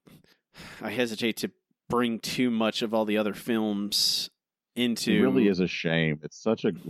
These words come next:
Speaker 2: such a great universe, and there's been exactly two good movies.
Speaker 1: Yeah.
Speaker 2: I guess that's better than nothing.
Speaker 1: It is better than nothing.
Speaker 2: The, the Alien and Aliens are both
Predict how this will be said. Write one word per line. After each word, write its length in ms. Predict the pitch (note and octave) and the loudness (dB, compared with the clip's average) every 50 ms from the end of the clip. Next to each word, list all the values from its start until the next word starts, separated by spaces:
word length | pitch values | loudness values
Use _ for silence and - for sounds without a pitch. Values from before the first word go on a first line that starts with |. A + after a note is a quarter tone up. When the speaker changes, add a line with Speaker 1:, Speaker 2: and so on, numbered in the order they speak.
| E2 E2 E2 | -10 -8 -10
Speaker 2:
such 280 | - - D3+ D3+ - | -2 -2 -2 0 0
a 40 | D#3+ | -4
great 560 | - - - F2+ E2 D2+ D2+ D#2+ F2 F#2 F2+ - _ _ - _ _ _ _ _ _ _ _ _ | -8 -8 -8 -6 -2 0 2 2 2 0 -2 -8 _ _ -20 _ _ _ _ _ _ _ _ _
universe, 960 | - F2+ F#2+ G2 F2 D#2 B1+ C2+ C#2 C2+ C#2 C#2 - - - - - - - _ _ _ _ _ _ _ _ _ | 0 2 2 2 2 0 0 0 0 0 0 -2 -4 -6 -10 -14 -14 -16 -18 _ _ _ _ _ _ _ _ _
and 300 | E2 E2+ E2+ E2 E2 E2 | -2 0 0 2 2 2
there's 220 | D#2 E2 E2+ - | 0 0 -2 -4
been 380 | - _ G2 F2 E2+ D#2+ D2+ D2+ - | -4 _ -2 -2 -2 -2 -4 -6 -4
exactly 760 | - E2 D2+ C#2+ C#2 D#2 F2+ F2 F#2 F#2 - E2+ E2+ E2 D#2 - _ _ | -4 -4 -4 -4 -4 -2 0 0 0 0 -2 -2 -4 -4 -4 -8 _ _
two 220 | - - G#2+ G#2 | -6 -2 -2 0
good 240 | F#2 F#2+ F#2 F2+ D#2 | 0 0 0 0 -2
movies. 600 | D#2 D2+ C#2 - - - - - - - - - _ _ _ _ _ _ _ _ _ - - _ _ | -4 -6 -6 -6 -8 -10 -12 -12 -12 -12 -16 -18 _ _ _ _ _ _ _ _ _ -20 -20 _ _
Speaker 1:
Yeah. 340 | - A#2 A#2 A2+ A#2 A2+ A2 - - _ _ _ _ _ _ _ _ | -6 -2 0 0 0 0 -2 -4 -8 _ _ _ _ _ _ _ _
Speaker 2:
I 60 | - G#2+ | 0 2
guess 180 | C3 D3 D3 | 2 2 2
that's 200 | - E3 - - | 0 -2 -2 0
better 280 | - E3 E3 F3 E3 D3+ | 0 2 2 4 4 2
than 220 | C3 C#3 C#3 C3+ | 2 0 0 2
nothing. 580 | C3+ C#3+ D3+ D#3+ - - A3 A3+ A3+ A#3 A3+ B3+ - | 2 2 2 2 0 0 -2 -2 -2 -2 -4 -4 -2
Speaker 1:
It 120 | C3+ B2 | 0 2
is 140 | B2+ C3+ C3 | 2 2 2
better 240 | C#3 C#3 C3 C3 C3 | 2 2 2 2 2
than 220 | B2+ C3 B2 A#2+ | 2 2 2 2
nothing. 520 | A#2+ A#2+ A#2 - A#2 A2 G#2+ B2 G#2+ G#2+ A2 A2 | 2 0 0 2 2 2 2 2 0 0 -4 -4
Speaker 2:
The, 120 | B2 A#2+ - _ | -6 -6 -6 _
the 60 | - B2+ | -2 0
Alien 320 | D3 F3 G3+ G#3+ G3+ F#3 | 0 2 2 2 2 0
and 80 | E3 D3 | 0 2
Aliens 480 | C#3+ C#3+ D3 C#3 B2+ A#2+ A#2 A2 G2 G2 | 2 2 2 2 2 2 2 2 2 2
are 80 | G#2+ G2+ | 0 0
both 300 | E2 F2+ F2 F2+ F2 | 0 0 0 0 0